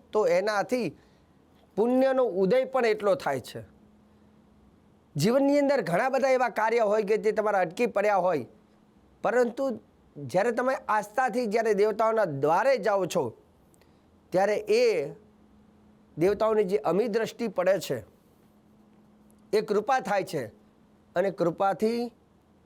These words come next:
ઘણી વખત જે જિંદગીની અંદર અશક્ય વસ્તુને પણ શક્ય બનેલી છે. આ આસ્થાનો વિષય છે અને શાસ્ત્રમાં એવું લખ-, લખેલું છે કે "મનવાંછિત ફલ પ્રાપ્તિ", લોકોના મનની ઈચ્છાઓ પણ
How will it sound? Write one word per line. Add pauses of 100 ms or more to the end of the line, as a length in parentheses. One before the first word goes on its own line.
ઘણી
વખત (320)
જે
જિંદગીની
અંદર (340)
અશક્ય
વસ્તુને
પણ
શક્ય
બનેલી
છે. (1400)
આ
આસ્થાનો
વિષય
છે (640)
અને
શાસ્ત્રમાં
એવું
લખ-,
લખેલું
છે
કે
"મનવાંછિત
ફલ
પ્રાપ્તિ",
લોકોના
મનની
ઈચ્છાઓ
પણ